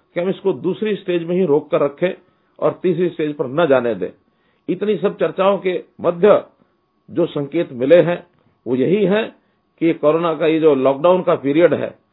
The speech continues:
ये निश्चित रूप से चौदह तारीख के बाद लगभग दो सप्ताह के लिए तो अवश्य बढ़ने ही वाला है,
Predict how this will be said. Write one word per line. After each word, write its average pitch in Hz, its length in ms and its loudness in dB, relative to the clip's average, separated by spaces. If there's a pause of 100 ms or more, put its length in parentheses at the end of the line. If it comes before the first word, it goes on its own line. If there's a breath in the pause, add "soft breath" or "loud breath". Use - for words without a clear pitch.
(320)
ये 151 100 -4
निश्चित 131 360 -6
रूप 156 140 -4
से - 340 -6 (380)
चौदह 151 260 4
तारीख 143 300 -2
के 139 100 0
बाद 120 440 0 (280)
लगभग 147 380 0
दो 135 260 -2
सप्ताह 139 380 -4
के 139 140 -8
लिए 139 160 -2
तो 139 120 -4
अवश्य 131 320 -2
बढ़ने 117 280 -6
ही 165 80 -2
वाला 131 300 2
है, 117 240 -6